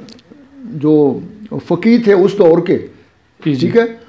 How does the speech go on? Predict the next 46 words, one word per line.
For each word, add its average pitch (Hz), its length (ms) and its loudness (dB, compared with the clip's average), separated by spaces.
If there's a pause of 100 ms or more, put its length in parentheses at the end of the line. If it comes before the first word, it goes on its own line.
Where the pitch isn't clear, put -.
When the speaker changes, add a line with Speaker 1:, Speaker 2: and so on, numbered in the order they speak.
(380)
Speaker 1:
वो 175 100 2
दो 190 180 4
ही 254 60 4
बातें 196 360 2
थी, 202 180 2
या 185 100 4
वो 196 180 4
जिंदा 190 280 4
रहते 214 300 2
या 165 180 0
वो 147 160 0
बादशाह 180 640 -2 (240)
जो 160 80 2
Speaker 2:
हम्म। 147 100 0
Speaker 1:
कुछ 175 120 0
कहता 190 340 0
था 202 60 0
उसके 185 240 -4
मुता-, - 320 -10 (580)
तो 240 80 2
उसमें 262 300 2
ये 254 200 4
अब, 233 220 4
अब 208 340 0
बात 220 220 2
जो 240 160 4
है 233 100 4
ना, 240 80 4
ये 214 520 4 (840)
कुछ 202 160 0
वाक़यात 214 480 2
ऐसे 208 220 2
मिलते 202 420 2
हैं 131 320 -2 (360)
कि 208 60 0
अगर 196 340 2
काजी 175 540 -2
उल 208 120 4
कज़ा 180 340 2
ने 220 140 2
जो 170 160 2
है 156 120 2
ना, 190 220 0
अगर 170 280 0
वो 165 160 0
बादशाह 151 580 -2